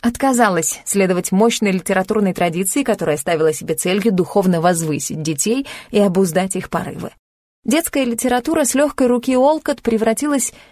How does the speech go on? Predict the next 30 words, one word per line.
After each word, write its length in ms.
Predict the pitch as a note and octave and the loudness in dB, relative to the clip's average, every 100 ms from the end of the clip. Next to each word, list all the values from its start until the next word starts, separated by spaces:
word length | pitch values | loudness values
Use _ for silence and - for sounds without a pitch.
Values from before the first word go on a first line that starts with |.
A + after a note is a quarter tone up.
| _ | _
в 100 | G3+ | 2
литературу 720 | A#3 A#3+ B3+ B3 A#3+ D4+ C#4 | 2 2 2 2 2 2 2
для 400 | A#3 G3+ B3 D#4 | 2 4 4 4
детей, 560 | B3 A3 - A3+ E3 D3 | 4 2 2 2 2 2
а 80 | D#3 | 2
не 200 | F3+ F#3+ | 2 2
для 280 | F3 G#3 G3 | 2 4 4
воспитания 800 | G3 G#3+ C4 A#3+ G3 D3 - D3+ | 2 0 0 2 2 2 -2 -4
детей. 480 | D#3+ D#3+ - - - _ _ _ _ | -4 -4 -6 -10 -14 _ _ _ _
Луизе 640 | A3 G#3 A#3 D4+ F4 B3 C4 | 2 4 4 4 4 4 4
Мэй 480 | A3+ A3 A3 G#3 G3+ | 4 4 4 2 2
Олкотт 580 | C4 E4 F4 F4+ - - _ _ | 2 2 0 -4 -8 -20 _ _
совсем 380 | - C#4 - F4+ | -2 0 2 2
не 80 | F4+ | 2
хотелось 640 | D4+ C#4+ G3+ F3+ F#3 - _ | 0 0 2 0 -2 -6 _
писать 320 | G3 G3 G#3+ | -2 0 0
о 80 | F3 | 0
девочках. 640 | D3+ D3 C#3+ - D3+ - _ _ _ _ _ _ _ | 0 0 -2 -6 -10 -12 _ _ _ _ _ _ _
"Я 300 | C4+ B3 B3+ | 2 4 2
корплю 400 | A#3 A#3 A#3+ A#3 | 0 0 4 4
над 220 | A3 A3 | 4 2
текстом, 440 | - F#4 - - F#3 | -2 -2 -2 -2 0
хотя 280 | G#3 G3+ G#3+ | 0 0 2
это 140 | A3 | 4
не 120 | A3 | 2
доставляет 500 | G3+ - G#3+ C4+ A#3+ | 2 2 2 2 2
мне 140 | A3+ A3+ | 4 6
ни 120 | A#3 | 6
малейшего 580 | A#3 A3 C#4 - G#3+ G3+ | 6 4 0 -2 -2 0
удовольствия. 720 | F3+ E3 - - - A3 | -2 -4 -6 -10 -10 -12